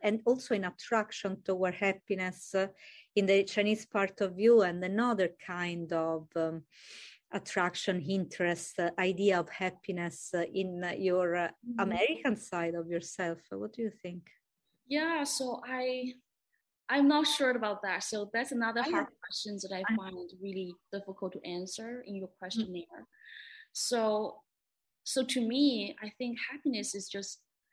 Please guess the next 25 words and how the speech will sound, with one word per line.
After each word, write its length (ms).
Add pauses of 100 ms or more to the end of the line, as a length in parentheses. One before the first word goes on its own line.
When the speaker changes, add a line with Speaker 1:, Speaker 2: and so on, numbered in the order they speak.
(760)
Speaker 2:
so 100
I'm, 180
I'm 180
not 160
a 40 (220)
philosopher 560
about 140 (120)
happiness. 400
I'm 80 (100)
just 120 (580)
speaking 400
as 220
a, 100
Speaker 1:
Okay. 140 (600)
Speaker 2:
yeah. 160 (140)
Um, 480 (1080)
so 580
really 240
just 240
a, 60 (380)
a 60
state 440
where 220
you 140
don't 260